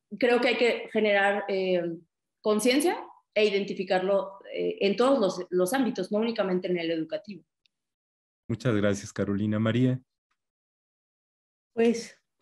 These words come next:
Speaker 3: yo, respecto a, a esta, mm, pregunta de qué pasa en nuestro ámbito universitario y en el ámbito más amplio, yo te diría que deberíamos actuar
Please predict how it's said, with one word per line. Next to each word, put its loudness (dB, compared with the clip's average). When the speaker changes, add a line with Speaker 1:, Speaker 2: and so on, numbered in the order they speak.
Speaker 3:
yo, 0
respecto 0
a, 2
a 2
esta, 0
mm, -4
pregunta 0
de 0
qué -4
pasa -2
en -2
nuestro -4
ámbito -2
universitario 4
y 2
en 2
el 2
ámbito -2
más -2
amplio, -4
yo 2
te 4
diría 2
que 4
deberíamos 2
actuar 0